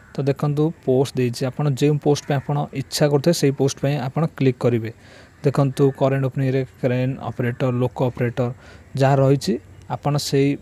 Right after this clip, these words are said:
ପୋଷ୍ଟ ପାଇଁ କ୍ଲିକ୍ କରିବେ। କ୍ଲିକ୍ କଲା ପରେ ଆପଣଙ୍କର ନେମ୍ ଦେବେ, ଦେନ୍ ଏଜ୍ ଦେବେ,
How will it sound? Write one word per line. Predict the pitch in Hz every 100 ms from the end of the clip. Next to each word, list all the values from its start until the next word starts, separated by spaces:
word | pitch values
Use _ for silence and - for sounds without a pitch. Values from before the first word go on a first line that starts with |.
| -
ପୋଷ୍ଟ | 143 -
ପାଇଁ | - 156 208 -
କ୍ଲିକ୍ | - 135 -
କରିବେ। | - 139 135 190 - - - - - - - - - - - - - - - - - - -
କ୍ଲିକ୍ | 147 151 -
କଲା | 156
ପରେ | 151 156
ଆପଣଙ୍କର | 147 151 147
ନେମ୍ | 135 139 139 131
ଦେବେ, | 139 131 135 127 - - - - - 135
ଦେନ୍ | 127 143 139
ଏଜ୍ | 135 127 131 -
ଦେବେ, | 143 131 135